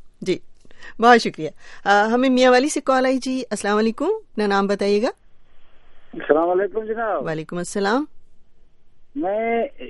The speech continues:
Speaker 2: داؤد خیال سے عرض کر رہا ہوں، میں عرض کرنا چاہتا ہوں کہ یہ
Speaker 1: جی،
Speaker 2: جو
Speaker 1: اپنا نام،
Speaker 2: عامر
Speaker 1: پلیز اپنا نام بتائیے گا۔
Speaker 2: مرید خان۔
Speaker 1: مرید
Speaker 2: داؤد خیال
Speaker 1: خان،
Speaker 2: جناب۔
Speaker 1: مرید خان، جی، جی، جی،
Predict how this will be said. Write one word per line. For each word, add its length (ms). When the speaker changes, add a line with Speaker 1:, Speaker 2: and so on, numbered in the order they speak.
Speaker 2:
داؤد 380
خیال 220
سے 80
عرض 200
کر 140
رہا 140
ہوں، 460
میں 320
عرض 200
کرنا 180
چاہتا 320
ہوں 220
کہ 180
یہ 280
Speaker 1:
جی، 140
Speaker 2:
جو 100
Speaker 1:
اپنا 280
نام، 300
Speaker 2:
عامر 80
Speaker 1:
پلیز 260
اپنا 240
نام 200
بتائیے 360
گا۔ 80
Speaker 2:
مرید 640
خان۔ 380
Speaker 1:
مرید 440
Speaker 2:
داؤد 60
خیال 120
Speaker 1:
خان، 160
Speaker 2:
جناب۔ 200
Speaker 1:
مرید 340
خان، 340
جی، 220
جی، 240
جی، 240